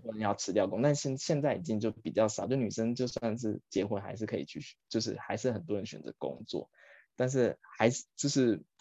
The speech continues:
我觉得那种婆媳之间的话，就女生还是处于就是比较卑微的感觉，我觉得在韩国目前是这样，我感觉。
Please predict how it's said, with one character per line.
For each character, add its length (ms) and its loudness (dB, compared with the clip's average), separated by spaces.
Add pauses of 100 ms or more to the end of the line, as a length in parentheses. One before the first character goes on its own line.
(200)
我 120 6
觉 120 4
得 80 6
那 80 6
种 160 4
婆 340 4
媳 300 0
之 180 -2
间 240 2
的 140 -2
话， 540 -2 (420)
就 100 4
女 180 6
生 200 4
还 100 6
是 120 0
处 200 -2
于 220 -2
就 100 -4
是 260 2 (300)
比 140 -4
较 400 6
卑 240 6
微 240 0
的 120 -6
感 160 -8 (120)
觉， 180 -10 (120)
我 100 -10
觉 180 0
得 60 0
在 120 0
韩 300 -8
国 260 -10
目 140 -2
前 260 -8
是 160 -20
这 80 -6
样， 160 -4
我 80 -4
感 240 -2
觉。 280 -10